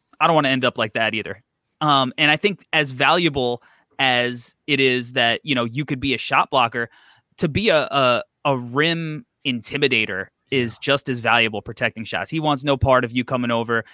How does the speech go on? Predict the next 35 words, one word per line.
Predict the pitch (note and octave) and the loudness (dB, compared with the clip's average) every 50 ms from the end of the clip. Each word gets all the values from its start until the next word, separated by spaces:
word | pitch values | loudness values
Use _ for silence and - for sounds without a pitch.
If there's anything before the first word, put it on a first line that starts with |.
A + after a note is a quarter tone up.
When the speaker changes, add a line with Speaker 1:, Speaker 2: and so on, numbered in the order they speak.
| - - | -14 -10
Speaker 1:
and | A#2 | -8
potentially, | A#2+ A2+ - C3 A#2+ A2+ - A#2+ A#2+ A2+ A2 A2+ - - | -8 -4 -2 -2 -2 -2 -2 -4 -2 -2 -2 -2 -2 -4
you | - C3 | -4 -4
know, | A#2 A2 G#2+ - - _ _ _ _ | -2 -2 -2 -4 -8 _ _ _ _
suffering | - - - C3+ A#2+ - B2 A#2+ A2+ | -4 0 0 0 2 2 2 0 0
the | A2 | 0
same | - - B2+ A#2+ A2+ A2 G#2+ - - - - - | -2 0 0 2 2 0 -2 -6 -12 -20 -20 -6
fate | - - A#2 A2 - - | -2 0 0 0 2 2
there. | A2+ A2 G2+ G2 F#2+ | 2 2 2 2 0
So, | - - B2+ A#2 A2 G#2 | 0 0 2 2 2 2
uh, | - A2+ A2 G#2+ G#2 G2+ G2+ F#2 - _ _ _ _ _ _ _ _ _ - | 2 2 2 4 4 2 2 0 -4 _ _ _ _ _ _ _ _ _ 0
that | C3 C3+ D#3 E3+ | 2 2 2 2
is | E3 C#3 | 0 0
something | - E3 C#3+ C#3 C3+ C3 B2+ A#2+ | 0 0 0 0 0 0 0 0
that | A2+ A2+ | 0 0
I | |
think | A2+ C3 B2 | 0 -2 -4
is | A#2+ A#2+ | -4 -4
an | A#2+ | -4
underrated | - B2+ C3 B2+ B2 A#2+ A#2 A2 G#2+ - | -4 -4 -2 0 0 0 0 0 -2 -2
part | - B2 B2+ A#2+ - _ | 0 2 2 2 2 _
of, | - B2 B2 B2 B2 | 0 0 0 0 0
like, | A#2+ A2 G2 - _ _ _ | -2 -2 -4 -4 _ _ _
being | - A#2+ A2+ A2 | -2 -2 -2 -2
a | |
rim | G#2 A2+ A2 A2 | -4 -6 -6 -6
protector. | A2 G2 - G#2 G2 - - G2+ G2 - - - | -6 -6 -4 -4 -4 -4 -4 -6 -8 -8 -10 -10
Um, | A#2 A2 G#2 G2+ G2 G2 F#2+ - _ _ | -8 -6 -6 -6 -6 -8 -12 -16 _ _
and, | - A2+ G#2+ G#2+ - | -10 -8 -8 -8 -6
you | A#2 | -6
know, | G#2+ G2 | -6 -6
we | G2+ G2 | -6 -4
see | - B2 A2+ | -2 0 0
it | G2+ | 0
here | G#2 A2 G#2 G2+ | 2 0 0 0